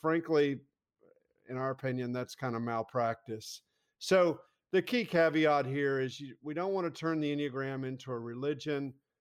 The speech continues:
Uh, as another good friend of mine said early on when I was studying the Enneagram, "Rob, remember, it's not the Bible." The Enneagram, properly used, is a tool for self-awareness, not for self-definition.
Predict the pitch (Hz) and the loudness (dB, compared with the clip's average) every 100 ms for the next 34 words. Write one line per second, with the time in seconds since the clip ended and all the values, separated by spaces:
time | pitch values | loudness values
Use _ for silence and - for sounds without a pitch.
0 | _ - 117 117 - 123 135 143 147 147 | _ -4 -2 0 -2 -2 0 2 2 0
1 | 135 - 139 135 131 131 131 127 127 - | -2 -2 -2 0 -2 -2 -2 -4 -6 -4
2 | 135 127 131 127 127 127 127 127 117 123 | -2 0 -2 -2 -2 -2 -4 -4 -6 -6
3 | 131 - 143 127 123 123 127 120 127 120 | -6 -4 -2 -2 -2 -4 -6 -4 -4 -2
4 | 135 135 123 127 127 135 123 - 135 127 | 2 2 2 0 -2 -2 -4 -4 -4 -4
5 | - 113 110 110 113 123 127 _ _ _ | -4 -2 0 2 0 -2 -4 _ _ _
6 | _ _ _ _ _ _ _ 143 131 127 | _ _ _ _ _ _ _ -6 0 4
7 | 156 208 202 151 143 139 135 139 131 - | 6 8 6 6 4 4 2 -2 -6 -14
8 | _ - 135 135 180 185 190 160 127 117 | _ 0 2 2 0 0 0 0 0 0
9 | 117 117 - - 131 127 123 - 151 151 | -4 -8 -10 -6 -6 -6 -8 -8 -4 0
10 | 156 160 - 123 - - 123 131 165 156 | 2 0 -2 -8 -6 -4 -2 0 0 2
11 | 165 139 113 107 110 - - _ _ _ | 4 4 0 -6 -12 -14 -14 _ _ _
12 | _ _ _ - 110 120 123 - 143 135 | _ _ _ -10 -4 -2 -4 -6 -6 -4
13 | - 127 117 - 120 - 113 113 - 110 | -2 -2 -2 -4 -6 -6 -8 -8 -8 -10
14 | 85 | -14